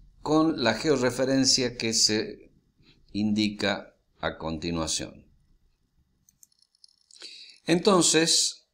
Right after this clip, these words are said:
pasando a los objetivos específicos, pretendemos establecer las bases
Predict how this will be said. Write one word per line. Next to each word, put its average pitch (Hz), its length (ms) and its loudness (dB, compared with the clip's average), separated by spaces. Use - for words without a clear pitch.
pasando 156 720 4
a 127 80 4
los 123 540 2
objetivos 117 800 0
específicos, 143 1200 0
pretendemos 190 920 2
establecer 147 840 2
las 98 360 2
bases 113 880 4